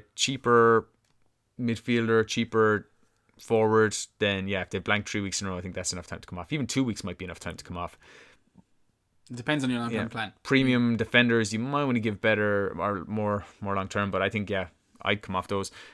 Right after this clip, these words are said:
Speaker 2: I think
Speaker 1: And
Speaker 2: with the likes of Digne, you know what you're gonna get, but right now you also know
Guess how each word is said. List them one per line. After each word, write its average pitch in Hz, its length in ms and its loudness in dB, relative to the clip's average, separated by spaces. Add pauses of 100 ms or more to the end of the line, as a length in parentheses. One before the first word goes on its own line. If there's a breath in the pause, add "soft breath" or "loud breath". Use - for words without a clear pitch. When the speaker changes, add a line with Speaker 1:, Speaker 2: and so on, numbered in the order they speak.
Speaker 2:
I - 60 -4
think 104 60 4
Speaker 1:
And 107 100 6
Speaker 2:
with 190 80 2
the 185 60 -2
likes 165 160 -4
of 135 100 -6
Digne, 120 360 -2
you 110 140 -12
know 113 180 -10
what 123 200 -8
you're 113 80 -12
gonna 101 260 -14
get, 104 380 -12
but 107 120 -12
right 113 240 -10
now 117 180 -8
you 107 240 -12
also 110 280 -14
know 104 380 -14